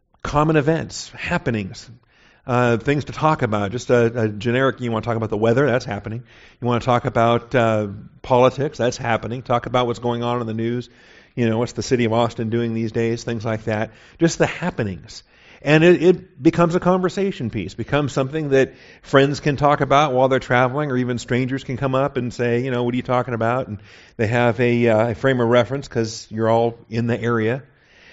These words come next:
They were shocked, "Are you the only one visiting Jerusalem and unaware of the things which have happened here in these days?" It seems to be that just your proximity ought to mean that you're aware of it,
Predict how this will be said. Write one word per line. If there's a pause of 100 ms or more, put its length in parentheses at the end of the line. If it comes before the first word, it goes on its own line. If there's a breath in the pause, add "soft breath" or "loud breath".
(220 loud breath)
They
were
shocked,
"Are
you
the
only
one
visiting
Jerusalem
and
unaware
of
the
things
which
have
happened
here
in
these
days?" (480 soft breath)
It
seems
to
be
that
just
your
proximity (800 soft breath)
ought
to
mean
that
you're
aware
of
it,